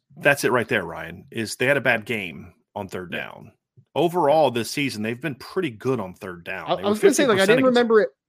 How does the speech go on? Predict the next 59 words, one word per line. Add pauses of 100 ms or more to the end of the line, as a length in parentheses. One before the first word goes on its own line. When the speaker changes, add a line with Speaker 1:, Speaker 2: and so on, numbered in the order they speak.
(260)
Speaker 2:
I
was
gonna
say,
I
didn't
remember
it
being
a
p-,
issue
outside
of
this
Speaker 1:
Mm-mm.
Speaker 2:
past
game
where
the
Speaker 1:
No.
Speaker 2:
offense
was
just
atrocious
in
general,
Speaker 1:
Yeah,
Speaker 2:
so. (240)
Speaker 1:
exactly.
It
was
just,
they
played
poorly. (360)
Now,
I
don't
love
the (140)
third
down
plan
this
week.
I,
I
really
felt
like
Notre
Dame
was
expecting
a
lot
more
zone